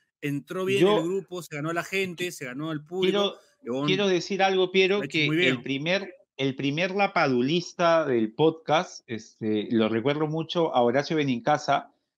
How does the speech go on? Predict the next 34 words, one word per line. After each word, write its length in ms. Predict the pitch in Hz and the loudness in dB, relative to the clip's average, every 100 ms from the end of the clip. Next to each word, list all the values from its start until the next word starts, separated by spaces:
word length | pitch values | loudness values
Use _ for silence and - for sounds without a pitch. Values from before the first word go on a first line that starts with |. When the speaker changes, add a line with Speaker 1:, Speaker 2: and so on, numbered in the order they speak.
| - | -6
Speaker 2:
diciéndonos, 720 | 117 113 151 156 156 156 151 | -4 2 2 4 2 0 -2
o 380 | - _ _ _ | -12 _ _ _
sea, 140 | - 123 | -4 2
todavía 260 | 131 160 | 4 4
no 80 | 175 | 6
había 160 | 180 185 | 6 6
hecho 200 | 180 175 | 4 4
gol, 420 | 170 180 175 165 - | 6 6 4 2 -2
todavía 280 | 151 147 | 0 2
no 80 | 160 | 2
había 200 | 165 165 | 2 4
dado 140 | 165 165 | 4 2
asistencia, 520 | 165 135 160 160 170 | -2 -8 -6 -4 -2
pero 140 | 131 | 0
diciéndonos, 360 | 120 147 151 131 | 0 0 -2 -2
"Mira 200 | 165 175 | 0 0
cómo 160 | 175 | 0
canta 200 | 175 175 170 | 0 0 2
el 80 | |
himno, 380 | 185 135 110 95 - | 4 2 -2 -8 -2
mira 180 | 180 | 0
cómo 140 | 185 185 | 0 0
canta 180 | 190 190 | 0 2
el 80 | 214 | 2
himno, 200 | 156 147 | 4 4
huevón, 240 | 180 180 | 4 4
mira 140 | 190 | 2
cómo 160 | 190 190 | 0 0
canta 200 | 196 185 | 0 2
el 60 | 190 | 4
himno", 200 | 147 127 | 4 2
¿te 60 | |
acuerdas? 440 | 127 180 131 98 - | 4 2 2 0 -4
Speaker 1:
<laughs> 240 | 110 101 | -14 -14